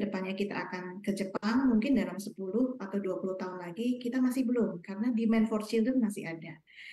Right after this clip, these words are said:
Artinya setiap orang, kami, kita kan masih, eh, banyak yang ingin menikah, kemudian punya anak gitu ya.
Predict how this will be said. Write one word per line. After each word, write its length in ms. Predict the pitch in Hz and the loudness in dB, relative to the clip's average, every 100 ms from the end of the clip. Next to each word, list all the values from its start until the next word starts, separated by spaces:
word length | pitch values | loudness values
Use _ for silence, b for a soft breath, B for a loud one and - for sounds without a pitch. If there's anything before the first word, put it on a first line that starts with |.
| B B | B B
Artinya 560 | 185 - 190 202 262 | -10 -6 0 2 2
setiap 400 | 302 254 233 214 - | 0 0 0 0 0
orang, 560 | 285 320 226 202 208 214 | 0 2 2 4 2 0
kami, 480 | 208 240 311 - | -2 0 0 -2
kita 240 | - 254 277 | -4 -2 -2
kan 240 | 311 311 | -2 0
masih, 320 | 262 240 233 | 0 0 -2
eh, 420 | 226 - - 190 180 | -4 -10 -8 -6 -4
banyak 320 | 185 185 208 | -4 0 0
yang 120 | 208 196 | 0 -2
ingin 180 | 196 185 | -2 -2
menikah, 560 | 180 170 214 254 254 - | -6 -6 -2 0 0 -2
kemudian 480 | 214 190 180 175 175 | -4 -4 -4 -4 -6
punya 240 | 180 175 170 | -8 -8 -10
anak 320 | 170 226 247 - | -4 -2 -2 -4
gitu 80 | 175 | -6
ya. 240 | 170 208 | -4 -4